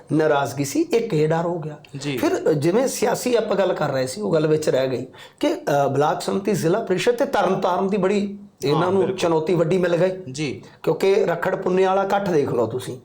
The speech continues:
Speaker 1: ਆਮ ਆਦਮੀ ਪਾਰਟੀ ਦੇ ਚੀਫ ਮਿਨਿਸਟਰ ਜਿਹੜੇ ਨੇ, ਉਹ ਉੱਥੇ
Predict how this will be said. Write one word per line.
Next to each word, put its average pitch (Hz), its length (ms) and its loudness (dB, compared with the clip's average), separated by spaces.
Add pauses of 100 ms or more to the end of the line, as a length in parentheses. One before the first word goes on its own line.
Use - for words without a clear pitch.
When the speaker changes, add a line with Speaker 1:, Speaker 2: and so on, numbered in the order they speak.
(540)
Speaker 1:
ਆਮ 160 240 2
ਆਦਮੀ 190 280 0
ਪਾਰਟੀ 165 440 0
ਦੇ 160 500 0 (140)
ਚੀਫ 147 200 -2
ਮਿਨਿਸਟਰ 143 340 0
ਜਿਹੜੇ 147 320 2
ਨੇ, 110 260 -4 (680)
ਉਹ 240 140 6
ਉੱਥੇ 254 440 0